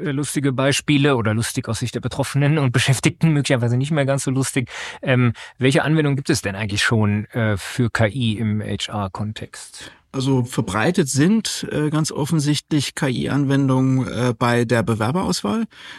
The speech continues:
Speaker 2: dass vorsortiert wird. Ja, ich habe also ein sehr großes Bewerberfeld, äh, und, äh, H R möchte sich jetzt nicht durch jede einzelne Akte
Speaker 1: Wobei man ja schon
Speaker 2: durchwühlen.
Speaker 1: froh ist, wenn das heutzutage der Fall
Speaker 2: Ja,
Speaker 1: ist,
Speaker 2: es kommt
Speaker 1: was sollen das
Speaker 2: einem
Speaker 1: für Stellen sein?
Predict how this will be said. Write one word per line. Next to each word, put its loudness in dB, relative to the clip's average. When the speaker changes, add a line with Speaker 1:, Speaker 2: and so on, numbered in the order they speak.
Speaker 2:
dass -4
vorsortiert 2
wird. -12
Ja, 0
ich -2
habe -4
also -2
ein -4
sehr 2
großes 0
Bewerberfeld, 2
äh, -4
und, -2
äh, -4
H -4
R 0
möchte 0
sich -2
jetzt -2
nicht -2
durch -2
jede 4
einzelne 0
Akte -2
Speaker 1:
Wobei 2
man 4
ja 6
schon 4
Speaker 2:
durchwühlen. 4
Speaker 1:
froh 2
ist, -2
wenn 2
das 0
heutzutage 0
der 2
Fall 2
Speaker 2:
Ja, 4
Speaker 1:
ist, 4
Speaker 2:
es -4
kommt 2
Speaker 1:
was -2
sollen 2
das 6
Speaker 2:
einem 4
Speaker 1:
für 2
Stellen 0
sein? 2